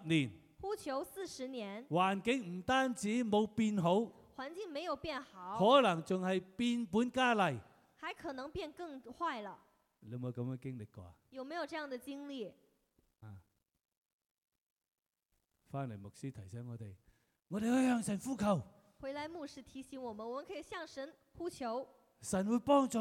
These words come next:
Speaker 1: 我哋嘅。
Speaker 2: 神會幫助我們。
Speaker 1: 神會醫治我哋嘅。
Speaker 2: 神會醫治我們。
Speaker 1: 但係四十年，
Speaker 2: 但四十年啊，
Speaker 1: 都冇事情發生。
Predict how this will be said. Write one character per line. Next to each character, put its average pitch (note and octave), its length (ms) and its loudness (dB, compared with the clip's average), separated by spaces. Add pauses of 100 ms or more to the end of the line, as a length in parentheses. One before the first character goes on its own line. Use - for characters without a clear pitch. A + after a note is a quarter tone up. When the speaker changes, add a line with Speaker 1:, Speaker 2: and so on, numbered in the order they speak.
Speaker 1:
我 A3 120 2
哋 G#3+ 160 0
嘅。 G3 240 0
Speaker 2:
神 C#4 180 -8
會 F#4 120 -8
幫 G4+ 300 -6
助 F#4+ 180 -4
我 A3+ 120 -6
們。 G3 200 -10
Speaker 1:
神 G3+ 180 2
會 B3+ 160 4
醫 C#4 180 6
治 A#3 220 0
我 G#3+ 140 2
哋 G#3 160 2
嘅。 G3 220 2
Speaker 2:
神 D4 220 -4
會 F#4 160 -6
醫 F4 160 -6
治 E4 180 -10
我 A#3+ 180 -6
們。 G3 400 -10
Speaker 1:
但 C3 160 -6
係 C3 40 -4
四 C#3 220 -4
十 B2 180 -6
年， G2 260 -14 (340)
Speaker 2:
但 F4+ 140 -12
四 - 220 -10
十 A#3+ 200 -10
年 G3+ 200 -8 (120)
啊， G3 100 -14 (640)
Speaker 1:
都 C#3+ 120 -2
冇 A2+ 240 -4
事 A2 200 -14
情 F#2+ 160 -20 (100)
發 F#2+ 160 -16
生。 - 200 -18